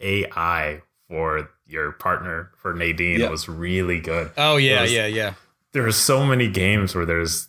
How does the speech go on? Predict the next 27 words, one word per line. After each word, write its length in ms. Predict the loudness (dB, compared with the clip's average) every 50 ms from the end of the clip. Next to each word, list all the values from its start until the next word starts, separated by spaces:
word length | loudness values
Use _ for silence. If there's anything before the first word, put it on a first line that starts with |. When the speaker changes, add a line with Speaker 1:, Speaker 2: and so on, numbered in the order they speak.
| _ _
Speaker 1:
you 120 | -10 -8
know, 240 | -8 -6 -8 -8 -8 -6 -6
the, 180 | -6 -6 -6 -8 -16 _ _ _ _ _ _ _ _ -18
the 120 | -18 -18 -20 _ _
partner 320 | -4 -2 -2 0 2 0 2
character 380 | 2 2 2 2 2 0 -2
is 60 | 0
just 140 | -2 -2 -2
kinda 220 | -2 0 0 0 2
sitting 320 | 2 2 2 2 2 2
there 220 | 2 2 2 0
taking 360 | -2 -4 -4 -4 -2 -2 -2 -6
shots 440 | -4 -4 -4 -2 -2 -4 -4 -6
that 100 | -8 -6 -6 -8
often 360 | -8 -8 -8 -10 -10 -6 -2
miss 360 | 0 0 0 0 -2 -4 -6
and 360 | -8 -10 -10 -10 -12 -14 -16
just 220 | -16 -12 -12 -12 -10
kinda 240 | -10 -8 -8 -8
quipping 500 | -8 -8 -8 -8 -6 -6 -6 -6 -6 -6
and 60 | -6 -6
not 160 | -8 -8 -6
really 180 | -6 -8 -8 -8
doing 260 | -8 -8 -8 -6 -6
anything. 340 | -6 -6 -8 -8 -8 -8 -8
But, 220 | -8 -10 -10 -8 -6
like, 240 | -6 -6 -6 -8